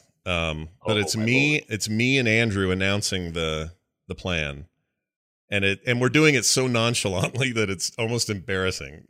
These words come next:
Speaker 1: But anyway.
Speaker 2: Oh, dude. I mean, what? Oh, ah, we still got a ways until an anniversary episode. I, I wanna do an episode of The Instance with, like,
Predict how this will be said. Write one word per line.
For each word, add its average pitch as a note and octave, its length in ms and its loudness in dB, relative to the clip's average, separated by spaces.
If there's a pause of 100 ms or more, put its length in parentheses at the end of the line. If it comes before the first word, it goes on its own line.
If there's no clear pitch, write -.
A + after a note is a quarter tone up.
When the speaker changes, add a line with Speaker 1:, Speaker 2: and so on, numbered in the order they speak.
Speaker 1:
But A2+ 180 -2
anyway. G2+ 420 2
Speaker 2:
Oh, G2 500 0 (140)
dude. G2 360 0
I G2+ 120 -4
mean, G#2 160 0
what? B2+ 240 4 (340)
Oh, G#2+ 300 -2 (240)
ah, F#2+ 260 0
we G2+ 140 2
still A2+ 200 4
got G2+ 140 6
a F2+ 60 6
ways F2+ 280 4
until F2 280 -4
an E2+ 100 0
anniversary E2+ 540 0
episode. E2+ 420 -4
I, A#2+ 300 8 (340)
I D3 240 6
wanna C#3+ 300 8
do B2+ 240 8
an A#2+ 80 6
episode A#2+ 260 6
of G#2 80 4
The G2+ 140 2
Instance G2+ 500 -2
with, F#2+ 200 0
like, F2 420 0